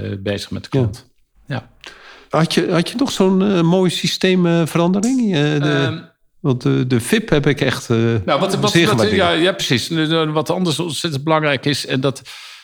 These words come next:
Speaker 1: heb ik, ehm, ehm, René Overmars, die,
Speaker 2: Mhm.
Speaker 1: eh, die, die had op een gegeven moment, ehm,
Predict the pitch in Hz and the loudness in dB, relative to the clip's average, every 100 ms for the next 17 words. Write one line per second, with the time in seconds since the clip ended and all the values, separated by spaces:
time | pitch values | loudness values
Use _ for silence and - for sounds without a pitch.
0 | _ - 131 139 131 - 127 127 127 120 | _ 0 0 2 -2 -2 0 2 2 2
1 | 120 113 113 139 - 123 117 110 107 107 | 2 2 0 -2 -6 -2 0 0 0 0
2 | 104 120 - _ _ - 131 135 202 175 | -2 -6 -10 _ _ -8 0 2 4 2
3 | 185 175 196 262 - - 151 127 107 165 | 2 2 0 -2 -6 -4 0 2 4 4
4 | 131 147 139 151 147 170 156 135 - 151 | 2 -2 0 0 0 0 -2 -4 -2 -2
5 | - 147 139 127 - - 123 120 113 | -2 0 0 0 -4 -8 -2 0 0